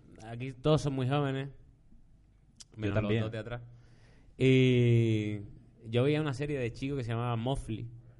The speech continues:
Speaker 1: No sé si alguno de aquí... Bueno, aquí hay un hombre que tiene mi barba, pero con canas,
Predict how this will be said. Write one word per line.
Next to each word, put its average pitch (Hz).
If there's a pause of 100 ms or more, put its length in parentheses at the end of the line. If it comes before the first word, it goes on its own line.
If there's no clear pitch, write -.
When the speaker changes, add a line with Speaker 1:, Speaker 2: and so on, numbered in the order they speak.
(600)
Speaker 1:
No 101
sé 101
si 98
alguno 98
de 98
aquí... 101
Bueno, 107
aquí 98
hay 117
un 117
hombre 117
que 110
tiene 110
mi 107
barba, 107
pero 101
con 95
canas, 113